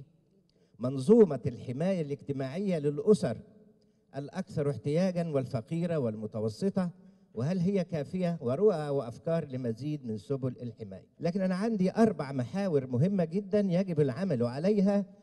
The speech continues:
حتى نحقق الحماية الاجتماعية لهذا الوطن. رجال الأعمال، رواد الأعمال وغيرهم من الطبقات يحتاجون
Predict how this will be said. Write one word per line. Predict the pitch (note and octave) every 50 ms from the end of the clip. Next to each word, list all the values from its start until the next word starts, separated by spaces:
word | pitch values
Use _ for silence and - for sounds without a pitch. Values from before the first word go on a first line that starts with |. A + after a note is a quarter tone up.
| - - - - -
حتى | - - G#3+ G#3+ - - D3 C#3+
نحقق | C3+ A#2+ G#2+ - F3+ F#3+ - - - F3 E3+ - - - - - - _ _ _ _ - C#3
الحماية | D3+ D3 - - C#3 B2+ C#3+ E3 E3+ E3+ D#3
الاجتماعية | C3+ B2+ B2+ - - B2+ A#2+ B2+ A#2 A#2+ D3+ E3+ D#3+ D#3+ D#3+ D#3 D#3 D3 - - - _ _ _ _ -
لهذا | A2+ C#3+ D#3 D#3+ D3 C3+ C#3+ D3 D3+ D3 B2+ C#3+ C3+ -
الوطن. | B2 B2 C3 B2+ A2+ - A2+ G2+ G#2+
رجال | A2 A2+ C3+ F3 G#3+ A3
الأعمال، | G#3 G3 - F3+ E3 E3+ F#3 G3 G3+ F#3 D3 B2+
رواد | C3 B2+ B2+ C3 D#3 F#3+ G#3 F#3+
الأعمال | G3 F#3+ D#3 D#3+ D3+ F3 F3+ G3 A3 G#3+ F#3+ C3+ A2 - - - - - - - - - -
وغيرهم | - C#3+ D3 D3+ G#3 B3 B3+ A3 G3 E3+ D3 C3+ A#2+ A2+ G2+ - - -
من | C3+ E3 F#3 F3
الطبقات | D#3 - - D#3 C#3 D#3 C#3+ - - G#3+ B3 C4+ A#3+ - - -
يحتاجون | D#3+ E3 C#3+ A#2 - F3+ E3 D#3+ D#3+ D#3 F3 A3+ B3+ C4 B3+